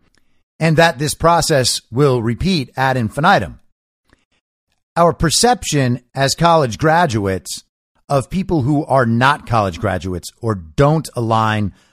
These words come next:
politically with those points of view is that these people simply don't understand these high concepts that we have marginally informed ourselves about, right?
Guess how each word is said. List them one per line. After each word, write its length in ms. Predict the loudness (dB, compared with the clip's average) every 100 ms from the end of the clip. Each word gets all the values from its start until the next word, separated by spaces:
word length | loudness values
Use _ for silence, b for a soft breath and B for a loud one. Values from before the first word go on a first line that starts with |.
| b -6
politically 500 | -2 0 -2 -2 -2
with 160 | -2
those 240 | -2 -2 -4
points 320 | -6 -6 -8
of 80 | -10
view 380 | -8 -8 -10 -14 b b b
is 240 | -2 0
that 400 | 2 2 0 -4 _ -10
these 300 | -2 -2 0
people 340 | -4 -2 -2
simply 460 | 0 0 -2 -2 -6
don't 480 | -2 2 2 0 -4
understand 1040 | -2 0 -2 -4 -2 0 0 0 -4 -6 -12 _ _ _ -6
these 260 | -4 -2
high 380 | -4 2 4 4
concepts 960 | 0 -2 0 2 2 0 -2 -2 -8 -12 b b b
that 220 | 0 0
we 220 | 0 0 2
have 440 | 4 2 0 -4 -14 -4
marginally 960 | 0 4 4 4 2 0 0 0 -2
informed 520 | -2 -4 0 0 2 2
ourselves 500 | 0 0 0 0 -2
about, 420 | 0 0 -2 -10 _ _ _
right? 280 | 0 2 0